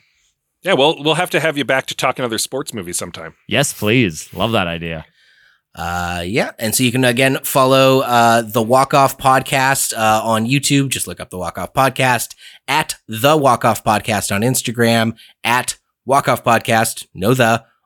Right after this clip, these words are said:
Speaker 3: on, uh, X, wherever you get your podcasts, subscribe.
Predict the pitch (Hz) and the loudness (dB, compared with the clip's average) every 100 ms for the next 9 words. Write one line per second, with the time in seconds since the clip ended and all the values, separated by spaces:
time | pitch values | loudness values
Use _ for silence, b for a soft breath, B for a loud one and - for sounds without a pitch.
0 | - 101 101 98 92 143 180 - - b | -4 -2 0 -2 0 -2 0 -2 -4 b
1 | b b _ - 104 104 98 - - 120 | b b _ -6 -4 -4 -6 -8 0 0
2 | 110 120 110 107 - - 113 - 139 135 | 2 0 0 0 -4 -4 -2 0 2 2
3 | 135 123 | 2 -2